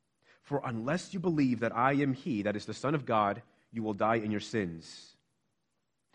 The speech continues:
So Jesus brings us the answer to the problem of death, and the answer is that you must believe. Now, how does believing in Jesus result in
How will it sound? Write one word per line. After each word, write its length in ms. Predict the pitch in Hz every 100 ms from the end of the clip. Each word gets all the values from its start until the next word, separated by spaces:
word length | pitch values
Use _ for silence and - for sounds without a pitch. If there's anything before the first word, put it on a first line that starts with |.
| -
So 100 | -
Jesus 380 | 123 147 156 127
brings 300 | 117 147 139
us 140 | 131 127
the 200 | 127 110
answer 460 | 139 147 139 120
to 120 | 98 113
the 100 | 107
problem 380 | - 123 123 113
of 140 | 104
death, 260 | 107 95 -
and 120 | 113
the 140 | 113
answer 420 | 113 151 160 156
is 300 | 123 120 123
that 240 | 120 104 95
you 180 | 123 143
must 280 | 127 127
believe. 420 | 101 127 147 92 - - - _ _ _ _ _ _ _ -
Now, 80 |
how 200 | 110 139
does 100 | 165
believing 420 | 135 135 147 139 120
in 140 | 107
Jesus 380 | 120 160 117 104
result 560 | 110 104 131 135 - -
in 380 | 139 143 131 117